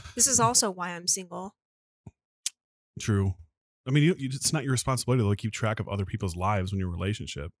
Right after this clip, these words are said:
Speaker 1: No, but it's, like, a mutual thing. Like, you kinda help each other remember things that you need to do or whatever sometimes.
Speaker 2: So was,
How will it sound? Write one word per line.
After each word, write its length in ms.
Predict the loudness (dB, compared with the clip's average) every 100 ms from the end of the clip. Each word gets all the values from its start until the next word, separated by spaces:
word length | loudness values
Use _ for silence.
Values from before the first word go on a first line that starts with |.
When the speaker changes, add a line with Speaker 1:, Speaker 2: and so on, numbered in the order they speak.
| _ _ _
Speaker 1:
No, 360 | -2 2 2 2
but 120 | 0
it's, 160 | -2 -4
like, 160 | -4 -2
a 60 |
mutual 500 | -4 -8 -8 -8 -8
thing. 320 | -8 -10 -8 -8
Like, 160 | -10
you 40 | -8
kinda 160 | -6 -6
help 260 | -8 -10 -10
each 140 | -8
other 240 | -6 -6 -6
remember 500 | -4 -4 -2 -2 -2
things 760 | -4 -4 -2 0 2 2 0 _
that 160 | -2 -2
you 120 | -2
need 200 | -4 -4
to 60 |
do 320 | -4 0 0 0
or 580 | 0 0 0 -2 -4 -10 _ _ _ _ -8
whatever 580 | -6 -4 -2 -4 -6 -12
sometimes. 640 | -10 -6 -6 -8 -8 -10 -12 _
Speaker 2:
So 140 | 2 6
was, 200 | 6